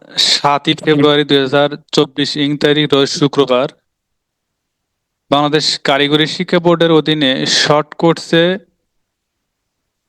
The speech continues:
যে শর্ট কোর্স আছে, এই কোর্সের তিন মাস ও ছয় মাস মেয়াদী কম্পিউটার অফিস অ্যাপ্লিকেশন ট্রেডের লক্ষাধিক শিক্ষার্থী পরীক্ষায় অংশগ্রহণ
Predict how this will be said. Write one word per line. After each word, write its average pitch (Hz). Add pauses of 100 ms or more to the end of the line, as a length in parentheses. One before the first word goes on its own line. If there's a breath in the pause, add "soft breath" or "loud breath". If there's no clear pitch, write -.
(320)
যে 135
শর্ট -
কোর্স 165
আছে, 151
এই 143
কোর্সের 151 (1500)
তিন 180
মাস 175
ও 175
ছয় 160
মাস 160
মেয়াদী 151
কম্পিউটার 151
অফিস 156
অ্যাপ্লিকেশন 156
ট্রেডের 143
লক্ষাধিক 147
শিক্ষার্থী 165
পরীক্ষায় 160
অংশগ্রহণ 151